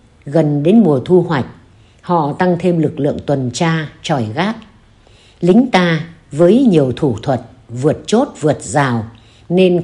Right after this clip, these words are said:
qua mặt bảo vệ dễ như vào nhà không người. Phải nói, nhờ có cam của nông trường, chúng tôi có thêm năng lượng để tiêu thụ biển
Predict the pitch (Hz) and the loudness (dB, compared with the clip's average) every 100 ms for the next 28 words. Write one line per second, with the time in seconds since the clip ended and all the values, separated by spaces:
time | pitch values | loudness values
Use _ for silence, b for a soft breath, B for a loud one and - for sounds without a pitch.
0 | - 180 170 151 127 135 131 95 131 123 | -2 -2 -2 -4 -6 -6 -6 -6 -6 -6
1 | - 110 165 - 254 208 156 143 113 120 | -8 -6 -4 -2 0 0 0 -2 -2 -2
2 | 123 107 - 160 139 123 98 85 - _ | -4 -4 -4 -4 -2 -4 -6 -8 -18 _
3 | _ b b b b - 151 120 135 175 | _ b b b b -8 -4 -4 -4 -4
4 | 233 B B B B B 156 156 147 151 | -6 B B B B B 0 2 0 -2
5 | 233 226 185 170 139 120 170 175 170 147 | -4 0 -2 -2 -2 0 0 0 0 0
6 | 123 110 - - _ _ - 208 233 226 | 0 -4 -10 -20 _ _ -6 0 0 2
7 | 175 165 165 - - 165 202 262 196 180 | 2 0 -4 -12 -4 0 0 0 0 0
8 | 175 170 151 151 110 - b b b - | 0 -2 0 0 -2 -8 b b b -2
9 | 156 120 113 - 208 180 - 147 - 156 | 0 0 0 4 6 6 2 -4 -4 0
10 | 123 | 0